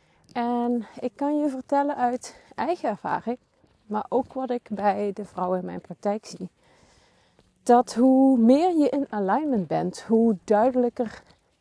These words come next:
je leven, je pad is. Hoe minder ruis er is. Ehm, hoe minder last jij van interne energetische blokkades hebt, hoe makkelijker het is om op je eigen pad van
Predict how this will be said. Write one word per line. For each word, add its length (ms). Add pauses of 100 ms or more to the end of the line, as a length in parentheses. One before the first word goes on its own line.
(300)
je 160
leven, 340
je 80
pad 320
is. 320 (580)
Hoe 280
minder 380
ruis 300
er 140
is. 340 (2000)
Ehm, 500 (600)
hoe 180
minder 400
last 300
jij 280
van 300
interne 560 (340)
energetische 680
blokkades 580
hebt, 340 (440)
hoe 120
makkelijker 640
het 240
is 380 (140)
om 200
op 240
je 160
eigen 340
pad 260
van 100